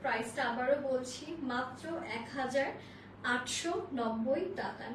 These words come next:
খুব সফট একটা শিফনের দোপাট্টা আমরা আমাদের এই ড্রেসে পাচ্ছি। এটা আমি সরিয়ে দিচ্ছি, চলে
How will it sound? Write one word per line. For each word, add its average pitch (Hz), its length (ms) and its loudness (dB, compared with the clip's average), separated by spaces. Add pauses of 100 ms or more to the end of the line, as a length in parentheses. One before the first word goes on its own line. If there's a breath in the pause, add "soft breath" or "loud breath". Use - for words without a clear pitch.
(100)
খুব 440 140 2 (160)
সফট 277 320 4 (140)
একটা 285 180 0 (120)
শিফনের 247 600 -2
দোপাট্টা 214 500 -4
আমরা 220 220 -2
আমাদের 220 280 -2
এই 208 100 0
ড্রেসে 220 300 -8 (100)
পাচ্ছি। - 300 -10 (100)
এটা 240 180 -4
আমি 254 100 2 (100)
সরিয়ে 339 340 2
দিচ্ছি, - 300 -4 (760 loud breath)
চলে 302 160 6